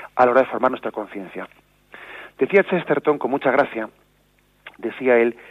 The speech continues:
que hay dos tipos de personas, los que creemos en los dogmas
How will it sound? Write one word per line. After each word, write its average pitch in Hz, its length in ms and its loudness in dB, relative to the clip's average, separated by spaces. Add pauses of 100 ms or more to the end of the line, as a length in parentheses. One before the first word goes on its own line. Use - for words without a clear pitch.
(440)
que 160 80 4
hay 185 140 6
dos 180 180 0
tipos 175 280 -4
de 156 100 2
personas, 131 500 -2 (1700)
los 131 240 0
que 131 500 6
creemos 175 440 2
en 156 120 -2
los 131 160 -2
dogmas 120 420 -4